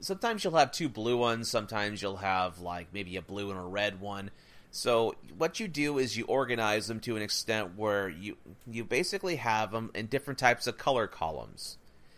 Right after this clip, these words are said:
You can organize them either horizontally or vertically, kinda like how you can with Tetris pieces,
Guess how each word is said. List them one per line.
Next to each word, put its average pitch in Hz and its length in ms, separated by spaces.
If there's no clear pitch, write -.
You 135 160
can 139 220
organize 151 540
them 131 140
either 107 260
horizontally 127 720
or 110 100
vertically, 113 600
kinda 123 260
like 117 160
how 117 60
you 104 160
can 104 280
with 95 140
Tetris - 380
pieces, 131 480